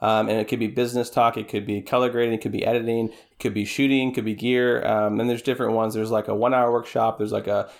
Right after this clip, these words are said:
you know, four or five-hour workshop. Um, just depends on, you know, what you guys, what they need. Um, but, you know, I think the, the thing, I just appreciate you having me on the podcast. I feel, I mean, really out of place here because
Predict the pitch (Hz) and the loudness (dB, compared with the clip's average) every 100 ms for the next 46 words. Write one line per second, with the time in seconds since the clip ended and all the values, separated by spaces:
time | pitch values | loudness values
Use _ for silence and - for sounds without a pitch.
0 | - 101 98 95 123 113 110 123 120 117 | -4 0 0 0 0 2 4 4 6 4
1 | 117 113 120 113 110 - - _ - 104 | 2 0 0 2 0 -4 -20 _ -2 0
2 | 107 113 123 - 117 113 110 107 104 104 | 0 -2 -6 -2 -2 0 2 2 2 0
3 | 101 104 107 107 104 107 101 110 107 101 | 0 0 -2 0 0 0 0 -2 -2 -2
4 | 110 107 104 110 - - - - 113 113 | -2 0 -2 -4 -8 -18 -8 0 2 2
5 | 117 120 131 131 139 143 120 120 127 180 | -2 0 2 4 4 4 4 4 2 0
6 | 175 160 139 123 123 117 143 139 135 160 | -2 2 4 4 2 0 2 2 0 -2
7 | 143 139 135 123 120 120 120 117 117 110 | -2 0 2 2 2 2 2 2 2 2
8 | 107 107 131 135 147 147 - 110 104 127 | 2 2 2 2 0 0 0 0 2 2
9 | 117 - - - 127 120 110 - 113 123 | 4 0 -8 -8 -2 0 0 -2 2 4
10 | 117 110 127 120 - 135 120 120 120 107 | 4 2 0 -2 0 0 0 0 0 0